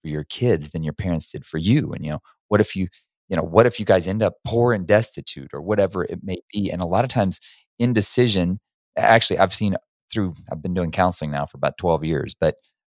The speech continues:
I've seen that whenever there's indecision, there's always some fear behind it, 'cause you're wondering, "What if I make the wrong decision?" Or there's also this fear of missing out. "Hey, if I commit over here and something better comes along, I might miss out on the better thing."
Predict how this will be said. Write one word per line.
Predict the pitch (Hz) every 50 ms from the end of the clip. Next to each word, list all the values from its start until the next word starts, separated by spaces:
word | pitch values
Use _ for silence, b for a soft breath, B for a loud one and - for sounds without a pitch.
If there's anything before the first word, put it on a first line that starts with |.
| _ _ _ - -
I've | 92 -
seen | - - 117 104 98
that | 92 - -
whenever | 98 95 101 113 113
there's | 104 101 92 98
indecision, | 98 92 85 - - - 95 92 101 95
there's | 95 98 -
always | - 107 - - -
some | - 87
fear | - - - 104 98 98
behind | 85 80 76 73 71 67 67 67
it, | 71 _
'cause | - 98 92
you're | 98 92
wondering, | 98 101 101 98 90
"What | 80 87 101 113
if | 113 -
I | 107 95
make | 90 90 85 -
the | 87
wrong | 82 80 78 80
decision?" | 76 76 - - 82 76 78 80 -
Or | - 135 135 127
there's | 104 98 90 82 101
also | 98 98 - - 82
this | 78 80 - - - -
fear | - 107 92
of | 87 82
missing | 90 87 - - 85 82
out. | 80 80 95 104 - b b b b b b b _ _ _ -
"Hey, | 127 131 113 73
if | - - 107
I | 120 127
commit | - 127 113 113 113 104
over | 98 82 85
here | 80 - - 131 143 117 87 87 - -
and | - 92 -
something | 113 104 98 92 87 73
better | 90 107 147 165
comes | 117 - - 69 - -
along, | 60 58 62 62 65 71 87 - _ _ _ _ _ _ - -
I | 123 156
might | 160 156 147 127
miss | 127 139 143 - -
out | 139 127 127
on | 120 120
the | 120 110
better | 107 104 101 101 95
thing." | - - 117 120 143 120 67 69 -